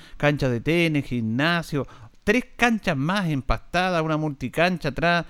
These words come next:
can-, eh, este, naked, cancha de voleibol. La verdad que es un privilegio, lo que pasa es que a veces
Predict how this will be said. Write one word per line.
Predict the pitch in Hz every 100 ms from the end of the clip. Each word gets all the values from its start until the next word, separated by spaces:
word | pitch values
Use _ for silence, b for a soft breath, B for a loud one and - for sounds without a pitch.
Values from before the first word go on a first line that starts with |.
| B -
can-, | 143 156 - -
eh, | 127 127 113
este, | 113 - 131
naked, | 123 165 185 156 147 131 B -
cancha | 160 170 165
de | 135
voleibol. | 120 147 190 175 151 127 110 b b -
La | 139
verdad | 139 165 220
que | 262
es | 233 208
un | 180 156
privilegio, | 160 139 123 254 -
lo | 196
que |
pasa | 170 -
es | 175
que |
a |
veces | 180 175